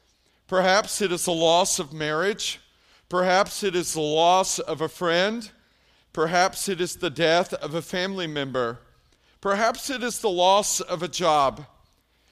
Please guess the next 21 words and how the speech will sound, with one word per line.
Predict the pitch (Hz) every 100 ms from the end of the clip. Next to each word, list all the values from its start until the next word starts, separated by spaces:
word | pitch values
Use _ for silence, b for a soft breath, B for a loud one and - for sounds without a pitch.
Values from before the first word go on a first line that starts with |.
| b b
And | 190
you | 208 269
stand | - - 202 190
there, | 160 147 156 170
your | 156 226 285
marriage | 220 185 185 185
is | 160 165
intact. | 165 - 175 143 151 - - _ _ _ _ _ b b b
You | - 180 220 285
haven't | 262 220 214
lost | 180 196 190 -
family | 190 185 180 165
members | 160 160 170 160 - -
at | 170
that | 185 165 -
time. | 208 196 156 180 214 - b b b b b b b b b b b -
Uh, | 110 123
your | 160 196 233 277
job | - 185 151 190 185
is | 165 196 -
good. | 226 262 190 139